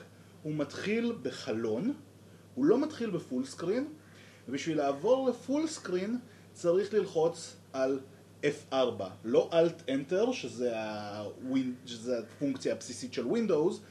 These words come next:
אלא על אף ארבע. זה ביינדינג מאוד מיוחד, שאני מיד אגיע אליו. אמ, בהמשך, במשחק יש את כפתורי, המשחק משתמש בכפתורי החצים,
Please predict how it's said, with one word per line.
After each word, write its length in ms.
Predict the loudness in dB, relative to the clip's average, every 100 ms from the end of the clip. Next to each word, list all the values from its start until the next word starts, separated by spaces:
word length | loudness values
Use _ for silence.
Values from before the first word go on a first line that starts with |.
| -20 -10 -2
אלא 120 | 0
על 240 | 4 2 0 -14 0 4
אף 200 | 4 4
ארבע. 420 | 4 4 2 -2 -4
זה 160 | -4 0
ביינדינג 580 | 2 4 4 4 4
מאוד 340 | 2 2 2 2
מיוחד, 480 | 2 0 0 -2 -2
שאני 200 | -6 -6
מיד 320 | -2 0 0
אגיע 340 | -2 0 0 -2
אליו. 180 | -6 -14 -20 -20 -20 -20 -8 0
אמ, 60 | 2 2 0 -8 0
בהמשך, 720 | 2 2 0 -2 0 -2 -4 -14 -6 0
במשחק 460 | 2 2 0 0 2
יש 380 | 0 0 -4 -6
את 180 | -6 -4
כפתורי, 380 | -6 -4 -4 -2
המשחק 400 | -2 -4 -4 -6
משתמש 280 | -6 -4 -4
בכפתורי 480 | -4 -8 -2 0 2
החצים, 520 | 0 -6 -4 2 2